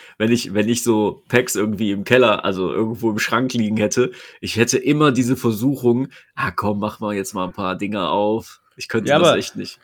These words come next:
Speaker 2: ja, aber das, man sieht, hat heute auch wieder gesehen, die Ausbeute war halt recht schlecht bei uns, ne?
Speaker 1: Ja.
Speaker 2: Da sieht man halt, dass man lieber die,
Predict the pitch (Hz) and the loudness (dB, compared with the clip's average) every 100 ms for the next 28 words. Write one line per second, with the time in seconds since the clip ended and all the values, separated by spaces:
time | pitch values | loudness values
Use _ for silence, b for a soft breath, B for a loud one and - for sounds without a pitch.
0 | _ 120 139 147 135 120 127 127 120 147 | _ 0 6 6 6 2 -2 -4 -6 -4
1 | 143 165 151 156 160 156 135 151 151 135 | -4 -2 -2 0 0 0 -2 0 0 0
2 | - 143 139 123 110 139 139 139 135 135 | -2 -2 -2 -2 -2 -2 0 -2 -2 -4
3 | 117 127 131 135 120 131 - - 147 147 | -4 -2 -2 -2 -4 -6 -6 -4 -2 -2
4 | - 113 - 101 95 - 104 113 101 101 | -4 -8 -8 -8 -10 -10 -6 -4 -2 -2
5 | 110 123 135 127 127 123 120 127 123 123 | -2 -4 -2 0 0 -2 -6 -6 -4 -4
6 | 120 113 120 120 | -6 -6 -6 -6